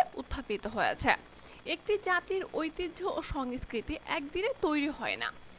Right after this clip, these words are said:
ধীরে ধীরে অনেক পরিবর্তনের মধ্য দিয়ে একটি জাতি তার অস্তিত্বের বিকাশ ঘটায়।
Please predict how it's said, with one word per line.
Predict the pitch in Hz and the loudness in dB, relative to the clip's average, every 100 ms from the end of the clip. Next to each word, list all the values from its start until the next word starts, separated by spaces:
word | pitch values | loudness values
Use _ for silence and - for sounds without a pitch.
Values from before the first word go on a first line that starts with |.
| - 202 | -12 -4
ধীরে | 247 277 311 | -2 0 0
ধীরে | 320 311 311 - - - | 0 0 -2 -4 -10 0
অনেক | 349 381 415 - 330 | 2 2 -2 -4 -2
পরিবর্তনের | 320 311 330 320 320 311 240 | -2 0 -2 -2 -2 -2 -2
মধ্য | 190 190 285 | -2 -2 -2
দিয়ে | 196 131 339 480 - - | -2 -2 -2 -2 -6 -8
একটি | 277 - 330 | -8 -4 -4
জাতি | 247 285 285 381 466 - - | -2 -2 0 0 0 -6 0
তার | 262 - | 0 2
অস্তিত্বের | - - - 427 640 440 240 | 2 2 0 6 8 8 2
বিকাশ | 240 214 214 - | 0 0 -2 -4
ঘটায়। | 220 - | -2 2